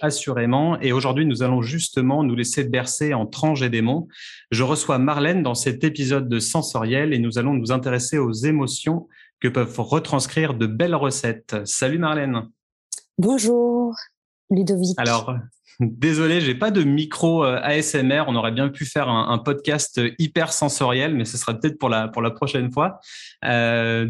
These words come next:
Speaker 1: tout d'abord, euh, pour resituer un peu votre histoire et la maison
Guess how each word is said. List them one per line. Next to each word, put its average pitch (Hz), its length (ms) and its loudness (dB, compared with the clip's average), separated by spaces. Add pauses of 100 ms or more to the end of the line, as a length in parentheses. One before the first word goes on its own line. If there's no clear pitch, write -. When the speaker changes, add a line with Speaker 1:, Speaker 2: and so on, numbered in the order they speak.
(100)
Speaker 1:
tout 196 120 2
d'abord, 175 500 2 (180)
euh, 120 280 0
pour 120 280 0
resituer 190 540 0
un 147 140 0
peu 170 300 0
votre 117 340 -4
histoire 147 380 0
et 120 60 0
la 110 120 2
maison 127 440 2